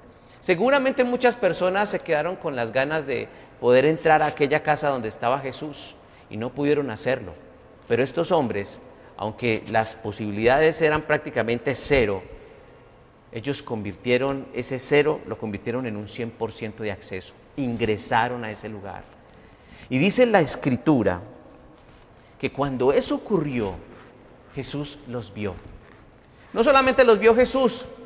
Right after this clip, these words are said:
los vio todo el mundo. Todo el mundo vio ese hueco, todo el mundo vio el daño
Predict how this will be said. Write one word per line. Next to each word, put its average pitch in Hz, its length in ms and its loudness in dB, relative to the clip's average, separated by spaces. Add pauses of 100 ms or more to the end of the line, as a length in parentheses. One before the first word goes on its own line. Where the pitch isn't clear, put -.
(200)
los 123 140 0
vio 170 180 4
todo 220 180 8
el 226 80 6
mundo. 233 380 0 (580)
Todo 269 200 10
el 269 80 8
mundo 247 300 6
vio 233 160 6
ese 233 120 6
hueco, 214 480 4 (440)
todo 202 200 8
el 240 100 8
mundo 226 280 6
vio 214 300 4
el 156 280 4
daño 190 480 2